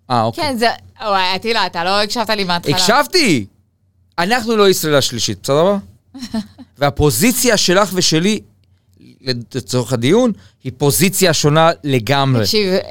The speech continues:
Speaker 2: אטילה, זה צריך להילמד באוניברסיטה העברית כתרגיל בפוזיציה.
Speaker 1: <laughs>
Speaker 2: מי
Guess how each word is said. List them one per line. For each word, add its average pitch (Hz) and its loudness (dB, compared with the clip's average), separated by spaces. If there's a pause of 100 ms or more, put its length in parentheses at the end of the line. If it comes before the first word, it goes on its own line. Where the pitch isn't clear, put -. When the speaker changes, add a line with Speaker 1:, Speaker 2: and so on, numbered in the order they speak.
(100)
Speaker 2:
אטילה, 196 -2
זה 170 -6
צריך 180 -8
להילמד 180 -4
באוניברסיטה 180 -2
העברית 165 0
כתרגיל 175 -2
בפוזיציה. 170 -2
Speaker 1:
<laughs> 180 -2 (960)
Speaker 2:
מי 233 -2